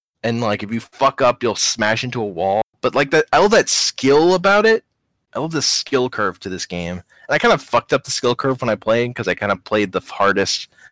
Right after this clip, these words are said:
of the three areas you can go to first. So it was a little brutal at first. And I had to learn about not just diving off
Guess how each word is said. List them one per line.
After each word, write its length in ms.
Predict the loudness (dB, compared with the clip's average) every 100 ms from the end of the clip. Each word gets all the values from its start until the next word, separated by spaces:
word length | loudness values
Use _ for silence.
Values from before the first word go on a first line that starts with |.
| _
of 120 | -4
the 120 | -2 -4
three 340 | -4 -2 2
areas 340 | 4 2 0
you 80 | -4
can 200 | -6 -6
go 180 | -2 -2
to 220 | -2 -4
first. 580 | -2 0 0 0 -6 -10 _ _ _ _ _ _ -6
So 140 | -4
it 20 |
was 60 | -2
a 40 |
little 240 | 0 0 0
brutal 420 | -2 2 2 2
at 100 | 2
first. 480 | 2 2 -2 -6 -14 _ _ _ _ _ _ -2
And 120 | 0
I 60 |
had 220 | 0 0 2
to 80 |
learn 460 | 2 2 4 4 2
about 260 | 2 2 2
not 300 | 0 0 -2 -16 -8
just 320 | -8 -8 -6
diving 440 | 0 2 2 0 2
off 420 | 4 4 0